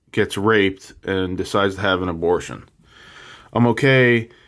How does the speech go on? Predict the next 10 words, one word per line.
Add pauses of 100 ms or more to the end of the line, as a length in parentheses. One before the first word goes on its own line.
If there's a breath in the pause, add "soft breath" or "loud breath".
(540 soft breath)
Well,
incest,
you
would
assume,
would
be
the
same
thing.